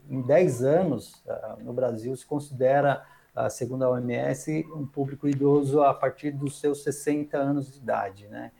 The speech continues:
É, então, ah, em dez anos você pode ter uma,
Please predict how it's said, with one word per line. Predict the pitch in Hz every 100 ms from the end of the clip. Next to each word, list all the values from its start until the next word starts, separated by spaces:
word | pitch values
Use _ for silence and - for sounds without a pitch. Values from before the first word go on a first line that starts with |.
| - - _ -
É, | 110 113 117 113 110 110
então, | 113 - 131 151 160 156 139 - _ _
ah, | 123 120 113 110 113 120
em | 123
dez | 127 156 127 135
anos | 151 147
você | 135 143 139
pode | - 135 151 147
ter | - 160
uma, | 175 156 131